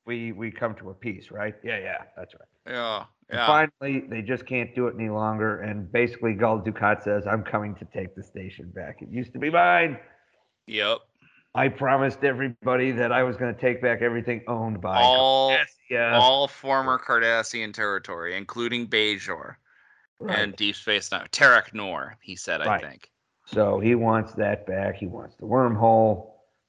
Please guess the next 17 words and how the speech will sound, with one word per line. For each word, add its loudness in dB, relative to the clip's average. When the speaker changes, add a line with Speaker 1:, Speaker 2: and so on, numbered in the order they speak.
Speaker 1:
But 4
Sisko's 0
like, 6
"Yeah, 0
you 2
can 0
have 6
the -6
station, -6
but 0
suck 2
on 2
these, 4
Speaker 2:
Mm. -14
Speaker 1:
bitches." 4
Speaker 2:
<laughs> -4
Speaker 1:
And 2